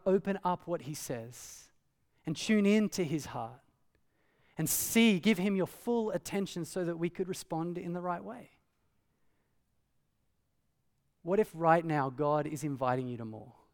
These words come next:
deeper intimacy? But to do that, we gotta treasure His words.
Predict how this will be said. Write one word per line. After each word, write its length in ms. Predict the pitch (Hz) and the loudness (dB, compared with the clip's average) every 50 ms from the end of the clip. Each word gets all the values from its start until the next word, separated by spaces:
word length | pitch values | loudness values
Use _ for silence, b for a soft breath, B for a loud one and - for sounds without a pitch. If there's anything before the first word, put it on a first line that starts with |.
| _ _ - 131 | _ _ -18 -4
deeper 420 | 117 160 170 165 165 - - 107 - - _ _ _ _ | 0 2 2 2 0 -2 -8 -12 -12 -14 _ _ _ _
intimacy? 560 | - 160 151 139 - - 127 - - - - - _ _ _ _ _ _ _ _ _ _ _ _ _ _ _ _ _ _ _ _ _ _ _ _ _ _ _ _ _ _ _ _ - | -4 -2 -2 -2 -6 -10 -14 -14 -14 -14 -16 -16 _ _ _ _ _ _ _ _ _ _ _ _ _ _ _ _ _ _ _ _ _ _ _ _ _ _ _ _ _ _ _ _ -2
But 140 | 160 156 - | -2 -2 -2
to 120 | - 151 | -4 -6
do 300 | 120 - 151 156 180 190 | -6 -6 -4 -4 -4 -2
that, 300 | 196 214 247 254 269 240 - _ _ _ _ _ _ _ _ _ _ _ _ _ _ _ _ _ _ _ | -2 -2 -2 -4 -6 -10 -16 _ _ _ _ _ _ _ _ _ _ _ _ _ _ _ _ _ _ _
we 80 | 151 143 | -6 -4
gotta 200 | 156 156 147 135 | -2 -2 -2 -4
treasure 440 | - - - - - - 123 135 | -8 -10 -6 -2 -2 -2 -2 -4
His 280 | 123 104 120 113 - - | -8 -8 -10 -12 -14 -18
words. 520 | - - - _ _ - - - - - | -20 -20 -20 _ _ -20 -20 -20 -20 -20